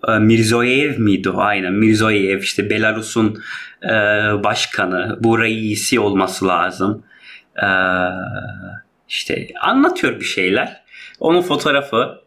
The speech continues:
paylaşılmış, işte dünya lideri muhabbeti vesaire. İşte Cumhurbaşkanımız her neyse P-, P R kokusu burnuma geldi. Aslında P R kokusu, e, Manhattan'daki, e, Central Park'taki videolar. Bilmiyorum izlediniz mi? Onları da koymadım buraya.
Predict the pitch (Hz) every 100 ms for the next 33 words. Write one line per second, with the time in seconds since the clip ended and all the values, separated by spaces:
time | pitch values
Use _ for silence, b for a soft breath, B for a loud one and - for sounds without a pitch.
0 | - 110 98 90 - 92 87 - - 113
1 | 110 113 117 107 98 95 90 - - 90
2 | - - 165 165 165 B B B - 190
3 | 180 120 101 120 165 160 175 196 175 160
4 | - 120 127 135 180 165 117 107 160 151
5 | 156 156 - 156 156 156 139 - - 139
6 | 131 131 135 117 95 90 - 170 165 160
7 | 156 156 165 160 - 214 B B B B
8 | - 117 120 127 127 180 160 139 - -
9 | 208 - - - - 120 117 151 151 160
10 | 156 147 143 - 147 147 135 117 101 95
11 | 120 131 127 123 131 170 127 110 110 127
12 | 135 - 117 104 101 104 101 101 131 -